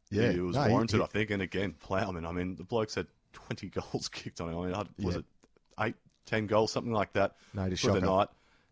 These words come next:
Speaker 2: Terrible game, and he's having a big smile and a big laugh after the game.
Speaker 1: And look, it, it, you, you never know what,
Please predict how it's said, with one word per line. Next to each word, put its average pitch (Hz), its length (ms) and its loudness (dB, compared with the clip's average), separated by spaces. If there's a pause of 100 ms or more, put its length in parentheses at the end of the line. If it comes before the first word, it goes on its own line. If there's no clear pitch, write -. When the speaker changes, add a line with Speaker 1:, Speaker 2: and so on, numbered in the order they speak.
(100)
Speaker 2:
Terrible 120 360 4
game, 92 520 2
and 92 360 0
he's 90 200 -2
having 92 220 -2
a 87 40 -6
big 87 180 -4
smile 85 360 -4
and 85 80 -4
a 80 40 -8
big 85 200 -6
laugh 82 320 0
after 82 260 -4
the 82 80 -8
game. 82 380 -4
Speaker 1:
And 113 180 2
look, 113 140 0
it, 120 140 4
it, 143 140 2
you, 156 220 0
you 151 140 4
never 156 180 8
know 104 300 6
what, 95 240 4